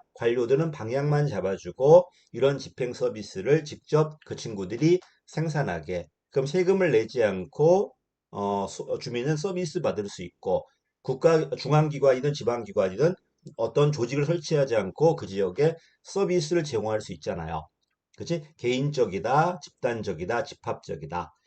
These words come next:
뭐 개인은 내 혼자 하는 거고 어떤 조직으로 하면 집단적일 거고 집-, 집합적은 뭐냐면 누가 쓴 것을 막을, 누가 생산했다 막을 수 없는 것들이에요. 방법이 마찬-, 방법 활동 게,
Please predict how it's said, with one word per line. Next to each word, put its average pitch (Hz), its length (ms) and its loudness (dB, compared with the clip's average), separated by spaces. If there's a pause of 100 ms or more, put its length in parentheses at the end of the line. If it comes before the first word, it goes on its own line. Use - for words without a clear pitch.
(140)
뭐 107 120 -6
개인은 151 420 4
내 127 60 4
혼자 151 340 4
하는 123 180 0
거고 143 460 6 (180)
어떤 123 240 0
조직으로 143 540 0
하면 135 200 -2
집단적일 95 680 -6
거고 104 200 0
집-, - 140 -12 (200)
집합적은 151 640 -2
뭐냐면 95 420 -4 (380)
누가 139 360 4
쓴 170 240 -4
것을 190 680 4
막을, 117 240 -4 (140)
누가 135 240 0
생산했다 175 600 -2
막을 110 340 -2
수 151 120 -6
없는 98 220 -4
것들이에요. 85 540 -6 (240)
방법이 160 480 4
마찬-, 101 320 -4
방법 127 340 -4
활동 110 240 0
게, 98 140 -2